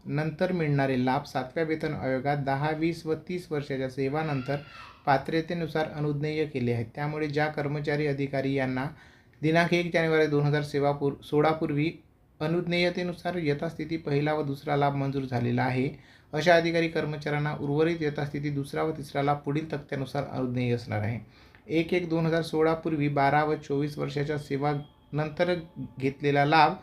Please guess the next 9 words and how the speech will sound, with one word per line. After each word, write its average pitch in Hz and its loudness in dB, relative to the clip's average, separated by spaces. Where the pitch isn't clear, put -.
दुसऱ्या 147 2
लाभाची 156 4
अनुज्ञेयता 139 0
आणि 160 -2
तिसऱ्या 147 -4
लाभाची 135 2
अनुज्ञेयता 123 0
राहील 107 0
त्यांना. 110 -2